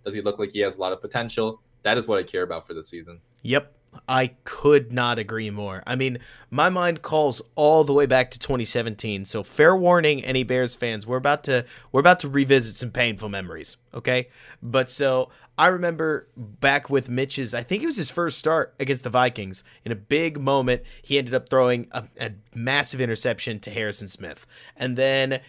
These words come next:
Speaker 2: in a huge game where Mitch Trubisky was gonna really show out on a big stage against the Philadelphia Eagles, let's say, let's just say he did not have a banner day, but he beat the Browns. Hey, he beat the worst team in the league at the time, and he danced on the Bengals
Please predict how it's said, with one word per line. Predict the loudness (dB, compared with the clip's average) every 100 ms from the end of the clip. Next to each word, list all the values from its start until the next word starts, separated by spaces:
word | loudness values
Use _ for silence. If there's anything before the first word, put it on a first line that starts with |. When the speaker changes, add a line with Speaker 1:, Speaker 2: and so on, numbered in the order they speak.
| _
Speaker 2:
in | -8
a |
huge | -8 -8 -4 -4 -4 -2
game | -2 0 -2 -4
where | -2 0 -2 -2
Mitch | -4 -2
Trubisky | -4 -4 -4 -6
was | -8
gonna | -6 -4
really | -4 -4
show | -4 -4 0 2
out | 2 -2 -4
on | -8
a |
big | -4 -6
stage | -4 -6 -6 -6
against | -10 -8
the |
Philadelphia | -6 -4 -4 -6 -10 -4
Eagles, | -2 -2 -2 -6 -12 -20 -20 -10
let's | -4 0
say, | 0 0
let's | -2 -2
just | -2 0
say | 0 -2 -8
he | -12 -10
did | -4 -4 -2
not | -6 -6 -6
have | -6 -6 -8
a | -8
banner | -6 -6 -6
day, | -6 -6
but | -6
he |
beat | -6 -4
the | -4
Browns. | 4 6 6 4 0 -6 -8 0
Hey, | 2 2
he | 0
beat | 0 -2 -6 -20 _
the | 0 0
worst | 4 4 4 2
team | 0 0
in | 0
the | 0
league | 0 0
at |
the | -4
time, | -4 -4 -4
and | -4 -4 -6 -10 -20 -6
he | -4 -4 -6
danced | 2 2 2 0
on | 0 2
the |
Bengals | 4 4 4 0 -2